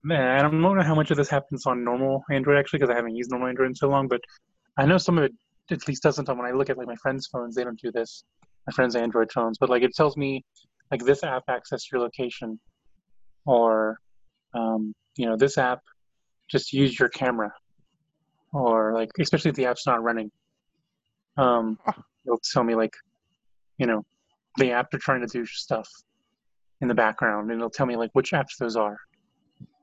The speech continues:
Speaker 1: and when they try to do that thing.
Speaker 2: Yeah, those are really good tools to have.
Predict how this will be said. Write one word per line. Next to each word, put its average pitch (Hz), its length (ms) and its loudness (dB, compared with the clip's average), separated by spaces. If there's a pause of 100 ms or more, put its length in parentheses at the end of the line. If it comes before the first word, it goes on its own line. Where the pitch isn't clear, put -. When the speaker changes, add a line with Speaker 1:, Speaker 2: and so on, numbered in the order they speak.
(300)
Speaker 1:
and 123 160 0
when 123 140 0
they 117 140 -2
try 123 180 0
to 117 80 -4
do 120 180 -2
that 113 240 0
thing. 180 180 -6 (1600)
Speaker 2:
Yeah, 117 100 -2
those 127 240 2
are 110 140 -4
really 110 560 -2 (260)
good 104 180 -6
tools 104 380 -8
to 101 100 -2
have. 107 440 -4